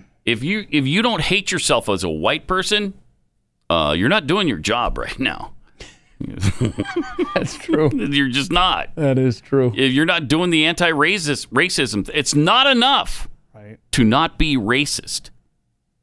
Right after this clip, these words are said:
Speaker 1: You must be anti-racist.
Speaker 2: Mm-hmm. 'Cause remember, we're all born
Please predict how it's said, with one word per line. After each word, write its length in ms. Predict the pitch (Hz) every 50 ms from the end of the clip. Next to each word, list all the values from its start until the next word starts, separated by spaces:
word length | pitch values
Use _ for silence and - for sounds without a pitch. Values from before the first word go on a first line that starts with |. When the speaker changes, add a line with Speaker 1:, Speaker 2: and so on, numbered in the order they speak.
| _ _ _ _ _ _ _ _
Speaker 1:
You 200 | - 95 123 139
must 340 | 139 127 113 101 - - -
be 220 | 98 95 87 - - -
anti-racist. 1040 | 110 123 135 127 - - 67 60 57 55 53 - - - - - - - - - 131
Speaker 2:
Mm-hmm. 340 | 127 120 113 104 110 104 101 - _ _ _ _ _ _ _ _ _ _ _ _ _ _ _ _
'Cause 120 | _ 127 117
remember, 200 | 131 131 123 120
we're 120 | 131 127
all 100 | 120 113
born 520 | 110 110 117 120 120 117 110 110 110 104